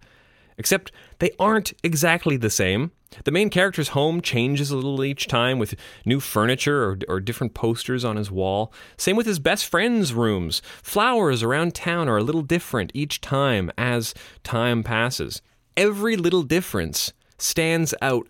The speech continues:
that much more against a familiar backdrop. It's like going to see two movies and being upset that they didn't rebuild the theater each time. My point is that recontextualizing an existing thing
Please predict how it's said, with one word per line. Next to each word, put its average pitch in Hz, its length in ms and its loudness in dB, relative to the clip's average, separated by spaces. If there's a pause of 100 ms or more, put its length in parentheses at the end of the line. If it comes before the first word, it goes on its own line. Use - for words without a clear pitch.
that 135 340 -2
much 120 340 -2
more 110 380 0
against 104 380 -4
a 110 40 -4
familiar 90 560 -2
backdrop. - 680 -4 (840)
It's 175 200 0
like - 360 0 (840)
going 196 220 4
to 190 60 2
see 185 180 2
two 160 240 2
movies 131 500 2
and 113 180 0
being 135 200 0
upset 131 420 -2
that 98 100 -4
they 104 100 0
didn't 110 340 0
rebuild 117 600 2
the 101 120 0
theater 104 500 2
each 80 280 -8
time. 65 440 -8 (560)
My 107 100 0
point 214 420 -2
is 90 240 -4
that 87 120 -4
recontextualizing 98 1600 -2
an 95 100 -2
existing 123 680 0
thing 87 480 -2